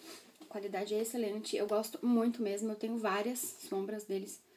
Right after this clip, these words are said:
acho que eu tenho umas oito, e eu gosto muito de todas, não tem nenhuma que, que, que eu fale, "Nossa, que sombra ruim", não, não tem, todas as sombras são muito, muito boas, eu super indico, elas duram realmente bastante. Pra ma-, por ser marca nacional, quando a,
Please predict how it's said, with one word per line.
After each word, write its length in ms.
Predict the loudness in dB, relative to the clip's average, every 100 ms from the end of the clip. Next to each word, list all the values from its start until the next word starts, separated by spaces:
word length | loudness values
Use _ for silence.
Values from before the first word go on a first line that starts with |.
| _ _
acho 140 | -10 -10
que 40 |
eu 60 | -4
tenho 120 | -2
umas 180 | 0 0
oito, 380 | 0 0 -4 -6
e 140 | -2 0
eu 140 | 4
gosto 260 | 4 4 -2
muito 180 | -2
de 120 | -4 -2
todas, 320 | -2 -2 2
não 160 | 2
tem 180 | 2 0
nenhuma 360 | 0 2 2 2
que, 280 | 0 -4 -4 -18 -20 -20 _ _
que, 200 | -6 -4
que 120 | -2 -4
eu 60 |
fale, 220 | -2 -2
"Nossa, 440 | 2 6 6 6 -2
que 160 | -6
sombra 280 | 0 0 2
ruim", 260 | 0 -2 -2 -2
não, 180 | -2 -4 -6
não 120 | -4
tem, 200 | -2 -4 -4 -2
todas 220 | -2 -2
as 0 |
sombras 260 | -4 -4
são 100 | -4
muito, 200 | -4 -4
muito 200 | -4 -4
boas, 320 | -4 -4 -6 -12 _ -20 -20 -10
eu 80 | -8
super 280 | -6 -4 2
indico, 520 | 2 2 0 0 -2 -2 _ _ _
elas 220 | -6 -4
duram 180 | -2 -2
realmente 380 | -2 -2 -4 -4
bastante. 580 | -6 -6 -6 -6 -10 -20 _ -20 -20 -20 _ -2
Pra 160 | 0
ma-, 160 | 0 -2
por 180 | -2 -2
ser 120 | -2
marca 260 | -4 -4 -6
nacional, 420 | -4 -2 -2 -4
quando 200 | -4
a, 60 | -4